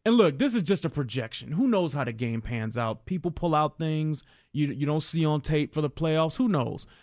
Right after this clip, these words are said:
But my, my, my guess is that this is a shootout, and I do think the Chiefs are gonna score a lot of points. That's like I think the Colts are gonna score a lot of points.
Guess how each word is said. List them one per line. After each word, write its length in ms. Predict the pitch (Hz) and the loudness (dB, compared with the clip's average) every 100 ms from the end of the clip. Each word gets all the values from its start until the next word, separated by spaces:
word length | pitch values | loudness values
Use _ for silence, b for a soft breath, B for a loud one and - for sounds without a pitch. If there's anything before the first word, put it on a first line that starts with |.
| b | b
But 100 | 170 | 0
my, 200 | 160 196 226 | 2 2 2
my, 380 | 175 196 214 165 | 2 2 2 0
my 220 | 175 202 | 2 2
guess 340 | 151 185 202 | 4 2 2
is 80 | 165 | 0
that 180 | 147 135 | 0 0
this 160 | 147 135 | -2 -4
is 140 | 151 | -6
a 40 | |
shootout, 420 | 170 - 151 135 135 | -6 -2 0 0 -2
and 100 | 143 | -2
I 60 | |
do 200 | 143 170 | 0 0
think 160 | 180 147 | 0 -2
the 80 | 139 | -4
Chiefs 240 | - 165 | -4 -6
are 60 | 147 | -4
gonna 140 | 143 | -4
score 260 | 131 - 143 | -6 -4 -2
a 60 | |
lot 160 | 135 135 | -2 -2
of 100 | 131 | -2
points. 320 | 165 160 127 - B B | 0 0 -4 -10 B B
That's 140 | 160 | -2
like 120 | 202 | -2
I 40 | 185 | -2
think 160 | 190 | -2
the 80 | 170 | -4
Colts 260 | - 180 - | -2 -2 -2
are 40 | |
gonna 160 | 131 117 | -2 -4
score 240 | - 117 | -4 -6
a 40 | 113 | -4
lot 140 | - | -6
of 100 | - | -8
points. 360 | - - - | -14 -14 -12